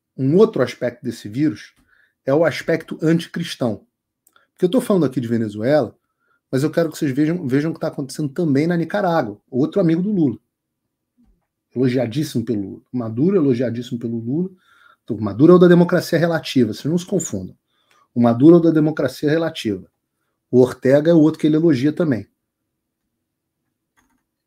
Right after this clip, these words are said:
Ditadura da Nicarágua volta a proibir celebrações de Semana Santa.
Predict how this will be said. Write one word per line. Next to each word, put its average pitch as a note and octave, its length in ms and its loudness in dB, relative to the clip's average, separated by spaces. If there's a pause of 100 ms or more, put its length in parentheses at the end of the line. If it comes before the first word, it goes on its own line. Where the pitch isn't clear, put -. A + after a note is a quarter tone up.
(760)
Ditadura D#3 480 4
da F3+ 80 6
Nicarágua E3 480 4
volta D3 220 -2
a - 20 -10
proibir D3 360 -2
celebrações E3 720 -2
de D#3+ 140 -8
Semana D#3+ 480 -2
Santa. C3 560 -6